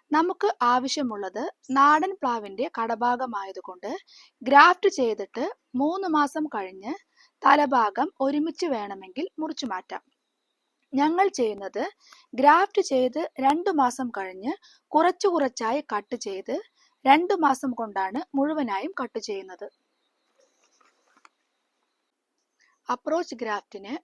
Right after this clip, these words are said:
വലിയ മുൻപരിചയമൊന്നും ആവശ്യമില്ല. തുടക്കക്കാർ ചെയ്താലും വിജയിക്കും. സൈഡ് ചെത്തുന്ന കമ്പുകൾ തമ്മിൽ ശരിക്കും ഒട്ടിച്ചേരണം എന്നു മാത്രം.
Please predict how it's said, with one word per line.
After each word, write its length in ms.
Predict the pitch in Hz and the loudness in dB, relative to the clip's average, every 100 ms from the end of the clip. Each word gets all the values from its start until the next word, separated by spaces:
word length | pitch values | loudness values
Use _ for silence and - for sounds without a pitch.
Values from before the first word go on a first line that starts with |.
| - | -8
വലിയ 300 | 240 277 320 | -4 -4 -2
മുൻപരിചയമൊന്നും 960 | 311 233 220 220 202 - 220 202 196 269 - | -4 -6 -8 -10 -10 -10 -10 -12 -10 -12 -8
ആവശ്യമില്ല. 640 | 214 208 214 220 196 185 185 - _ _ _ _ - | -8 -8 -10 -14 -14 -16 -16 -18 _ _ _ _ -6
തുടക്കക്കാർ 540 | 277 269 302 285 320 339 | -4 -2 -4 -4 -4 -2
ചെയ്താലും 520 | 247 208 196 196 277 247 | -6 -6 -6 -8 -10 -14
വിജയിക്കും. 540 | 214 202 190 - 196 _ _ _ _ _ | -12 -12 -12 -16 -20 _ _ _ _ _
സൈഡ് 440 | - 277 294 339 403 | -2 0 2 0 -2
ചെത്തുന്ന 420 | - 254 254 254 | -2 -4 -4 -6
കമ്പുകൾ 440 | 262 214 208 226 254 | -6 -10 -8 -8 -8
തമ്മിൽ 340 | 196 190 247 - | -12 -12 -12 -12
ശരിക്കും 480 | - 269 277 - 349 - | -8 -6 -6 -8 -8 -8
ഒട്ടിച്ചേരണം 760 | 247 - 285 240 202 196 254 - | -10 -8 -8 -8 -8 -8 -10 -10
എന്നു 180 | 208 202 | -16 -12
മാത്രം. 380 | 190 - 180 | -12 -12 -18